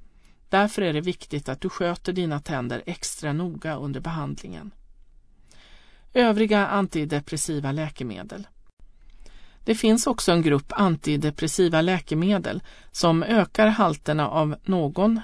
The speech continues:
eller några av signalsubstanserna serotonin, noradrenalin och dopamin. Vissa kan göra att du blir dåsig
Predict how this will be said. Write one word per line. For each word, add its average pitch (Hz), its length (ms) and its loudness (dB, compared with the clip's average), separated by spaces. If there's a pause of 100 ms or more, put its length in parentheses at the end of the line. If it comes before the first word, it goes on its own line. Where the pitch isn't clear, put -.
eller 156 220 -2
några 185 480 2
av 160 60 0
signalsubstanserna 170 1300 -2 (320)
serotonin, 160 840 0 (100)
noradrenalin 160 1160 -2
och - 180 -8
dopamin. 175 680 -2 (580)
Vissa 208 380 2
kan 214 240 4
göra 165 240 4
att 143 100 -4
du 160 80 -8
blir 156 180 -4
dåsig 196 720 -2